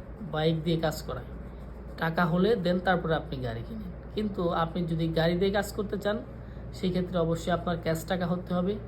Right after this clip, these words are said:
গাড়ি কিনতে হবে। আর সৌদি আরবে গাড়ি কিনতে গেলে প্রায় দশ হাজার রিয়াল থেকে শুরু করে আরও যত টাকা দিয়ে আপনি কিনতে পারেন, কিনতে পারবেন, কিন্তু সর্বনিম্ন দশ হাজার রিয়ালের নিচে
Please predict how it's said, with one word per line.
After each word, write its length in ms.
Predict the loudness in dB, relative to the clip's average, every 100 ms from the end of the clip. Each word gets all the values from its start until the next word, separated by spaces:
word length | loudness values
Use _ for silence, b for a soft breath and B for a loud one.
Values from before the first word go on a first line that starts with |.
| B B B -10 -10 -2
গাড়ি 160 | 0 2
কিনতে 340 | 2 0 0
হবে। 200 | -4 -6 -10 -12 -10
আর 240 | -6 -4 -4
সৌদি 320 | -2 0 4
আরবে 300 | 4 4 2
গাড়ি 240 | 2 2
কিনতে 280 | 2 0 0
গেলে 220 | 0 2
প্রায় 440 | 2 2 4 2 -2 -6 -8 -2
দশ 160 | -2
হাজার 200 | 0 0
রিয়াল 220 | 2 0 0
থেকে 180 | -2
শুরু 240 | 0 -2 -2
করে 200 | -4 -4
আরও 380 | -2 0 2 0
যত 180 | 0 -2
টাকা 220 | -2 -2
দিয়ে 120 | -2
আপনি 180 | -2 -4 -2
কিনতে 240 | 0 2
পারেন, 220 | 2 2 0 B B B
কিনতে 200 | 0 0
পারবেন, 240 | 0 -4 -6
কিন্তু 220 | -4 -2
সর্বনিম্ন 480 | -2 0 2 2 2
দশ 220 | 2 0
হাজার 220 | 0 0
রিয়ালের 300 | 2 2 2
নিচে 400 | 2 2 2 0